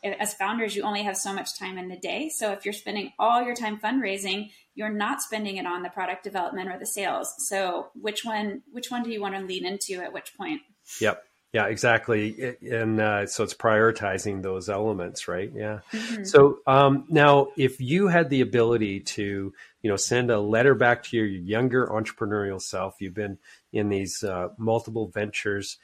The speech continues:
Speaker 2: and, and so you've learned a lot along the way. And I would imagine you have some advice for that, you know, young entrepreneurial Amy. What would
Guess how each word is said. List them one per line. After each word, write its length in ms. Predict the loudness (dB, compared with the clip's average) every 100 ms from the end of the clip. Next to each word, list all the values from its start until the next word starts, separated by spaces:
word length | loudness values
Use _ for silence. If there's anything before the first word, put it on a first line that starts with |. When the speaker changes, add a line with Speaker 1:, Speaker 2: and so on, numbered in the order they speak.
| -20 -20 _ -2
Speaker 2:
and, 400 | 0 0 -4 -6
and 180 | -4 -4
so 120 | 0
you've 180 | -2 0
learned 240 | 2 2 2
a 40 |
lot 220 | 4 4
along 300 | 2 0 0
the 100 | -2
way. 520 | -2 0 0 0 -4 -6
And 340 | -4 -4 -4 -8
I 80 | -8
would 120 | -6
imagine 420 | -4 0 0 2 0
you 100 | 2
have 140 | 0
some 120 | -2
advice 380 | -4 -2 -2 -2
for 220 | -4 -8
that, 320 | -4 -4 -4 -8 -20 -20 _
you 80 | -2
know, 120 | 0
young 420 | 2 4 4 4
entrepreneurial 880 | 2 0 -2 -4 -2 0 0 -2 -2
Amy. 460 | -2 -2 -4 -10 -16 _ _ _ -14 0
What 260 | 6 6 6
would 240 | 2 0